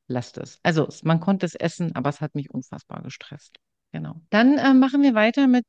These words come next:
Punkt sechs zum Advents-Countdown. Tisch, Deko und Servietten.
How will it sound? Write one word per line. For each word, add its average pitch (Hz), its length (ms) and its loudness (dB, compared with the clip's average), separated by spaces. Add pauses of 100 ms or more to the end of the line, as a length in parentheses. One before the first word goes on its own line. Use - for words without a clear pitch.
(120)
Punkt 208 420 -2
sechs 147 720 -8
zum 165 400 0
Advents-Countdown. 160 1500 -4 (120)
Tisch, - 540 -4
Deko 220 460 2
und 175 240 -2
Servietten. 151 720 -2